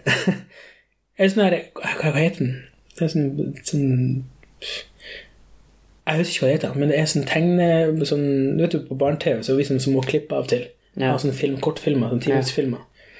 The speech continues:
Speaker 1: Så det er ikke sånne store greier. Men det er noe, ja, handler om en gutt som, som, eh, finner en magisk frosk som kan gjøre om, alt om til det han ønsker.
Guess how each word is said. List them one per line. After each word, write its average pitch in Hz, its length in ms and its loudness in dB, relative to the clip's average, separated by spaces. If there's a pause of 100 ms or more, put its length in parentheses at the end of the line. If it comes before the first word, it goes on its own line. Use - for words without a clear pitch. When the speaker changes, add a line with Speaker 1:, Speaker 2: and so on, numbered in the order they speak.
(280)
Speaker 1:
Så - 80 -8
det 170 80 4
er 165 40 4
ikke 180 140 0
sånne 190 140 4
store 156 380 2
greier. 127 420 2 (500)
Men 156 160 4
det 170 100 4
er 190 60 6
noe, 135 720 4 (600)
ja, 143 180 2 (160)
handler 175 260 4
om 156 160 4
en 147 120 2
gutt 160 240 -2
som, 147 260 0 (760)
som, - 320 0 (300)
eh, 127 440 2
finner 131 640 2
en 131 180 4
magisk 135 580 2
frosk - 440 0
som 139 260 2
kan 131 380 2
gjøre 127 480 2
om, 135 260 0
alt - 280 -2
om 135 260 2
til 127 180 -2
det 127 100 4
han 135 80 2
ønsker. 185 460 2